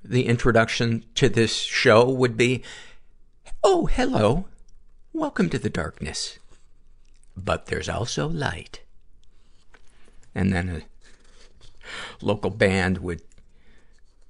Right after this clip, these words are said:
play some copyright-free piece of music off-key.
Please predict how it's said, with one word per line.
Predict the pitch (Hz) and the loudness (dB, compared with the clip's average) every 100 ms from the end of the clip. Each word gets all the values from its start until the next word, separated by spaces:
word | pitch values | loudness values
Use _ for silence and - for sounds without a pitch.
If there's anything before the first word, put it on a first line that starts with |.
| - | -6
play | 104 90 | 0 2
some | - 95 87 - - - - - - - - - - - | 2 -2 -4 -8 -18 -20 -18 -20 -20 -20 -20 -20 -20 -2
copyright-free | 110 101 104 107 107 - - 104 | 0 2 2 0 -2 -2 0 2
piece | 95 101 - | 2 2 2
of | 101 | -2
music | 98 92 87 90 - - - - | -2 -2 -4 -8 -12 -20 -20 -4
off-key. | 82 - - - - | -2 -2 -8 -12 -12